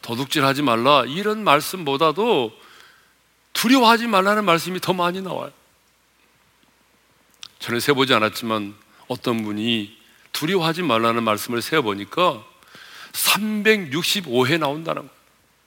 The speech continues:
여러분, 일 년이 며칠이에요? 삼백육십오 일이잖아요. 그러니까 어쩌면 우리 매일매일의 삶은 두려워 떨 수밖에 없는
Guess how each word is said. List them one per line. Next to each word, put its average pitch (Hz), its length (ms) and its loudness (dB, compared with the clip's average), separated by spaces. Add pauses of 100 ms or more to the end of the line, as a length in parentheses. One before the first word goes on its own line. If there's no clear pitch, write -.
(1120)
여러분, 175 200 4
일 143 120 2
년이 156 160 4
며칠이에요? 110 580 0
삼백육십오 196 840 -4
일이잖아요. 113 680 -6 (960)
그러니까 220 400 -2
어쩌면 208 640 0 (380)
우리 262 240 4
매일매일의 220 760 2
삶은 220 380 -4
두려워 233 340 -2
떨 254 200 -2
수밖에 233 540 2
없는 233 380 0